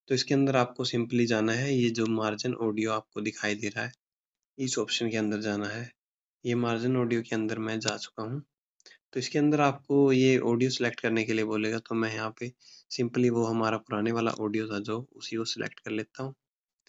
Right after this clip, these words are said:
तो हमारे पास ये जो ऑडियो सिलेक्ट हो चुका है, तो और हमको जि-, जिसके साथ ये मतलब जो रिकॉर्डिंग आप, हमको इसके अंदर ऐड करनी है, वो हम कैसे ऐड करेंगे, वो हमको यहाँ पे,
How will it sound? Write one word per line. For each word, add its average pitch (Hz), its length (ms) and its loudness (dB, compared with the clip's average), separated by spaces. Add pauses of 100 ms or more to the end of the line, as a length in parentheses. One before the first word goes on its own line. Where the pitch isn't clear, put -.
(320)
तो 123 80 -6
हमारे 123 320 2
पास 131 280 0
ये 123 220 6
जो 127 360 4
ऑडियो 117 280 4
सिलेक्ट 110 360 0
हो 113 80 0
चुका - 240 -6
है, 127 160 -4 (320)
तो 127 80 -4
और 123 460 0
हमको 127 380 2
जि-, 127 240 -4
जिसके 131 300 2
साथ 139 260 4
ये 120 300 4
मतलब 123 320 2
जो 120 220 4
रिकॉर्डिंग 120 480 2
आप, 110 120 -6 (240)
हमको 123 260 -2
इसके 127 260 -2
अंदर 117 300 0
ऐड 117 240 2
करनी 104 260 2
है, 110 60 0
वो 117 180 0
हम 117 180 -4 (580)
कैसे 117 300 2
ऐड 113 140 4
करेंगे, 110 320 2
वो 113 300 2
हमको 123 460 0
यहाँ 110 260 2
पे, 127 160 -4